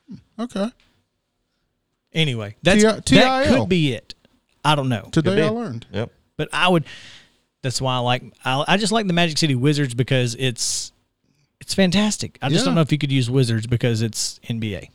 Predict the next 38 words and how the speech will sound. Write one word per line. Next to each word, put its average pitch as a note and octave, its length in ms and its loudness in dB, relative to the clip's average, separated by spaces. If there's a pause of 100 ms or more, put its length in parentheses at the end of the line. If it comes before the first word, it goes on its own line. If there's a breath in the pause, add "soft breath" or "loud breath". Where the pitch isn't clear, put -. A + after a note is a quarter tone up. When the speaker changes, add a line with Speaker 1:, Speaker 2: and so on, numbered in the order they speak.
(120)
Speaker 1:
Mm-hmm. A2+ 680 -2
Speaker 2:
So. - 160 -8 (1000 soft breath)
Speaker 3:
Uh, A2+ 360 2
and, G#2+ 320 -4
well, A#2+ 280 2
if F#2+ 220 -6
you A2 380 -4 (160)
are G#2 260 0
in G#2 60 -2
a - 20 -2
f-, - 240 -10 (100)
uh, F#2 460 -2 (340)
connected A2+ 460 -4
to D#3 180 -4
the F3 120 -4
Wizards, F#2+ 520 -6 (400)
Speaker 2:
But - 80 -8
Speaker 3:
if G2 60 -8
Speaker 2:
they're A#2 80 -8
Speaker 3:
you A2 60 -6
Speaker 2:
not. G#2 160 -14
They're, A#2 120 -2
they're A#2+ 200 -6
Speaker 1:
They're B2+ 140 2
Speaker 2:
the A#2 60 0
Speaker 1:
not. A2 100 -6
Speaker 2:
Pelicans. A2 460 -4
Speaker 3:
They G#2+ 140 2
are A2+ 160 6
the, A2 80 -2
with G2+ 300 -4
the - 80 -12
Pelicans. - 460 -10
You E2+ 100 -12
Speaker 1:
Yeah. F2 60 -12
Speaker 3:
said E2 140 -10
that. D#2+ 160 -16
So, - 140 -8